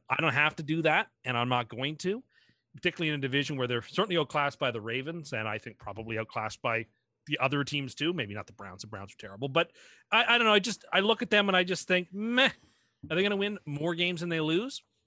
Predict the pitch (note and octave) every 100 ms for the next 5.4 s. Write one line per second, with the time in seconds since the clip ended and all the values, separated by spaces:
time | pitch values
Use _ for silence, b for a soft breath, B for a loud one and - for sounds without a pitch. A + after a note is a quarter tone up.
0 | - - G3+ F#3+ F3+ E3+ - C#3 C3 A#2+
1 | A#2 A#2 A2+ G#2 C#3 B3 - _ _ _
2 | - F#3 E3 E3 - D#3 C3+ C#3 C3 C3+
3 | B2+ B2+ C3 - - B2+ - - B2 A#2
4 | A#2+ B2 C#3 - C#3 C#3+ C#3 C3+ C#3+ D3
5 | D#3 - G#3+